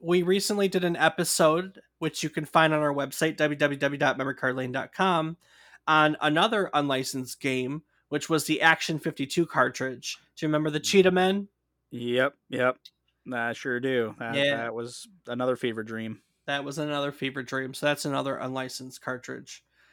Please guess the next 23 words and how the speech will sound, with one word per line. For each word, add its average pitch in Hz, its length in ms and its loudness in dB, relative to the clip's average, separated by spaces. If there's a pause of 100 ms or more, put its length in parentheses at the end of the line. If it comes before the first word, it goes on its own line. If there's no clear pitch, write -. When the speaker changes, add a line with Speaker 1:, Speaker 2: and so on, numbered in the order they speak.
(760)
Speaker 1:
There 175 120 4
was 175 180 2
an, 170 160 2
one 175 280 4
other 214 300 2
well-known 151 480 4
company 143 360 -2
that 135 180 -4
produced 139 400 -4
unlicensed 131 600 -4
game, 131 320 -4
and 139 120 -2
that 139 120 2
was 139 160 -6
Codemasters. 139 1120 -2 (760)
We 190 200 4
actually, 175 460 0
I 170 160 8
remember 175 520 2
Codemasters. 131 1160 -4
Uh, 143 280 0
we 147 260 -4
had 156 680 2